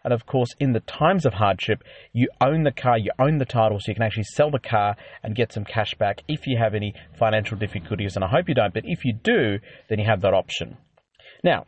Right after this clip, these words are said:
if you don't have cash, what do you do? I know a lot of people out there don't have that lump sum to buy the cash.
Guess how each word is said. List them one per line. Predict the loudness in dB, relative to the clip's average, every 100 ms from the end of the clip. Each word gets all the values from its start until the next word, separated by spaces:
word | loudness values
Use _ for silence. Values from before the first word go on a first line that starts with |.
| -6
if | -2
you | 0 0
don't | 0 0 0
have | 0 0 0
cash, | -2 0 -2 -10 _
what | 0 0
do | 0
you | -2
do? | 0 0
I | 2
know | 2
a | 2
lot | 2 2
of |
people | 0 0 2
out | 2 2
there | 2 2
don't | 2 2
have | 2 2
that | 0 0
lump | 0 0
sum | 0 -2
to | 0
buy | 0 2
the | 0
cash. | 0 0 0